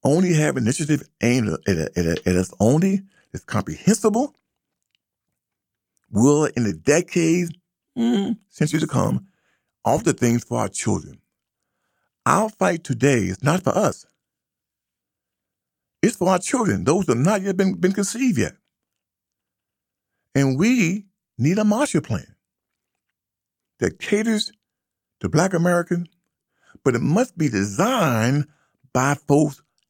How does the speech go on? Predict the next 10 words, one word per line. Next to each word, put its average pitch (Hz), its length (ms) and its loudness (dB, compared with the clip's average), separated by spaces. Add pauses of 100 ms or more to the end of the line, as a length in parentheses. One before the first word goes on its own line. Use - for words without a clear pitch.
(140)
down 127 380 2
here 123 100 0
in 123 60 0
the 110 60 0
trenches. - 560 -8 (920)
Not 156 260 0
by 151 100 2
the 170 80 -4
so-called 147 520 0
well-educated 147 760 2